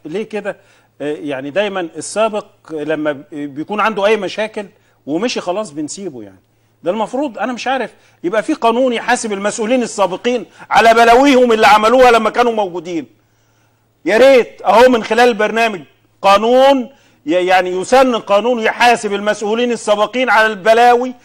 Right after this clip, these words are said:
والمشاكل واللي عملوها أثناء وجودهم، لأن هم سابوا مشاكل رهيبة جدًا للمسؤول الحالي. ذنبه إيه؟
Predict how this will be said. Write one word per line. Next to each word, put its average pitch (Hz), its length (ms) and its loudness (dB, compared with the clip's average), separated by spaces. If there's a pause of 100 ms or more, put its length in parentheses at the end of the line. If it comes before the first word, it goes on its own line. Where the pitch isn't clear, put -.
(120)
والمشاكل 240 920 0 (420)
واللي 208 460 2
عملوها 226 580 4 (220)
أثناء 262 380 -2
وجودهم، 233 400 -4 (680)
لأن 185 240 0
هم 247 340 2
سابوا 240 360 2
مشاكل 240 460 0
رهيبة 220 420 0
جدًا 233 280 2
للمسؤول 202 480 -8
الحالي. 185 380 -8 (100)
ذنبه 196 400 0
إيه؟ 185 160 -8